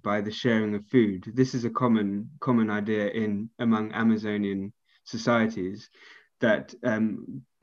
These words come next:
that, that kinship, consubstantiality, or con-, or con-, consanguinity i-, i-, is not something which derives from, you know, some genetic, um, beginning that,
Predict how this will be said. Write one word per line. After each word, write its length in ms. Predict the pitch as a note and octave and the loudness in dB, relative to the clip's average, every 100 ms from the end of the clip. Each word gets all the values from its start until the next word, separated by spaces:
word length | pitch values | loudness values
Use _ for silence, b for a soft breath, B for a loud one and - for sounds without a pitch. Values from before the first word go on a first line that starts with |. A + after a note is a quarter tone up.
| _ | _
that, 360 | A2+ A#2 A2+ - | -6 -2 -2 -2
that 280 | A#2+ A2+ - | -2 -2 -2
kinship, 520 | - D3+ C#3 A#2+ G#2+ - | 4 6 6 2 -2 2
consubstantiality, 1400 | C#3 B2+ - A#2+ - - B2 A#2+ A2 - A#2 A2+ A2+ A2 | 6 6 6 -4 -4 -2 0 0 -2 0 2 2 -2 -4
or 80 | |
con-, 260 | G#2+ C3 C3 | -2 -2 0
or 140 | A#2 A2+ | -2 0
con-, 280 | C3 C3 - | 4 2 2
consanguinity 1040 | - C#3 C3 C3 A#2 A#2+ B2 A2+ G#2+ G2 - A#2 | 2 6 6 6 2 4 4 2 -4 -6 -6 -2
i-, 180 | A#2 B2 | -2 2
i-, 300 | B2 A#2 G#2+ | 0 2 0
is 120 | A#2+ | 2
not 180 | C3+ C3 | 2 2
something 380 | C3+ B2 A#2 A2+ | 0 0 2 2
which 260 | A2 A2 | 0 -4
derives 880 | - A2+ A#2 A#2 A2+ G#2+ G#2+ - - _ _ _ _ _ _ _ | -6 -2 2 2 2 0 -4 -14 -18 _ _ _ _ _ _ _
from, 360 | - A#2 G#2+ A2+ | 2 4 4 6
you 80 | A#2+ | 4
know, 80 | G2+ | 4
some 420 | - A2+ G#2+ G#2+ - | 0 0 0 -2 2
genetic, 680 | A#2+ A#2 A#2 G#2+ - - - | 2 2 0 -2 -4 -12 -6
um, 420 | A2 G2+ G2+ G#2 _ _ _ _ b b b b - | -2 -2 -2 -6 _ _ _ _ b b b b 0
beginning 560 | B2 A#2+ A2+ G#2 G#2 | 4 6 6 4 0
that, 200 | G#2 G#2+ | 0 -4